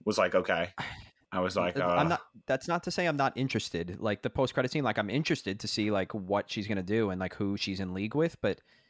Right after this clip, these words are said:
Speaker 2: I'm just not completely sold on it,
Speaker 1: And,
Speaker 2: you
Speaker 1: like,
Speaker 2: know?
Speaker 1: what is
Speaker 2: Like
Speaker 1: she, like, is she gonna work with the Dark Avengers? Like, who is she gonna be a villain? Like, what is she gonna be a villain in?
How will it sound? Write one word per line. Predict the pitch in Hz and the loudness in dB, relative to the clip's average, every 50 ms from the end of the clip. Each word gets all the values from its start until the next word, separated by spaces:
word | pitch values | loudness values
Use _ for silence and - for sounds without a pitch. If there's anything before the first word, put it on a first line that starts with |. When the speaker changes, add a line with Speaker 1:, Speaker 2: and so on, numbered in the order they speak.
| _ _ _ _ _ _ _ _ _ - | _ _ _ _ _ _ _ _ _ -2
Speaker 2:
I'm | 113 113 104 | -2 0 0
just | 113 113 - | -2 -2 0
not | - 117 110 107 107 107 - - _ _ _ _ _ _ _ | 0 0 2 2 2 2 0 -2 _ _ _ _ _ _ _
completely | - 131 107 - 120 - 90 | -4 -4 0 0 0 0 0
sold | 101 - - 104 98 95 82 78 | -2 0 0 2 2 2 0 -2
on | 71 69 65 | -8 -8 -10
it, | 62 - - _ _ _ - - - - - - - | -12 -16 -18 _ _ _ -20 -16 -14 -14 -14 -6 0
Speaker 1:
And, | - 147 | 0 4
Speaker 2:
you | 160 170 | 6 6
Speaker 1:
like, | 165 107 | 4 4
Speaker 2:
know? | 120 117 | 2 0
Speaker 1:
what | 113 113 135 165 196 | 4 8 8 8 8
is | |
Speaker 2:
Like | 196 190 | 6 4
Speaker 1:
she, | - 190 175 - 120 | 4 4 2 4 4
like, | 139 135 123 - - - _ _ | 4 4 4 2 -4 -14 _ _
is | - 123 120 | 2 2 4
she | - 139 | 4 2
gonna | 139 147 135 | 2 4 4
work | 117 101 107 117 120 - | 4 6 6 6 6 6
with | - 123 - - | 2 0 4 4
the | 113 101 | 4 4
Dark | 87 - 101 107 120 - | 6 6 6 6 4 2
Avengers? | - 131 143 143 143 143 127 | 0 0 0 0 2 4 4
Like, | 110 104 92 | 4 2 2
who | - - 123 147 | 0 0 4 4
is | 160 160 | 4 4
she | - 143 | 4 4
gonna | 143 143 | 4 4
be | 135 127 127 | 4 6 6
a | 117 | 6
villain? | 95 98 107 123 127 101 80 | 6 6 4 4 4 4 4
Like, | 95 92 | 2 2
what | 92 95 107 | 4 4 2
is | 120 - | 4 4
she | 143 | 2
gonna | 135 131 117 | 2 2 4
be | 110 110 | 4 4
a | 92 | 4
villain | 90 95 113 117 90 71 | 4 2 2 2 2 0
in? | 67 73 - | -2 -6 -8